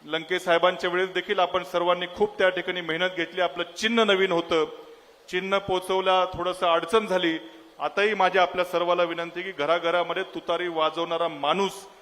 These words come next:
हे चिन्ह आपण त्या ठिकाणी पोच कराल. पुढचा दीड महिना आपण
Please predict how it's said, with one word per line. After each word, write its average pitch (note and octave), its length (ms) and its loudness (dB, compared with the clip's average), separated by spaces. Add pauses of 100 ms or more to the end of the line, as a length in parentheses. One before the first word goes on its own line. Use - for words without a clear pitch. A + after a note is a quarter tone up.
(260)
हे D3+ 80 -6
चिन्ह G#3 400 0
आपण F#3 260 2
त्या E3+ 160 0
ठिकाणी D#3+ 320 -6
पोच D#3+ 300 -4
कराल. F3 300 2 (340)
पुढचा D#3+ 520 4 (260)
दीड F#3+ 180 0
महिना F3 440 2 (580)
आपण F3 480 -2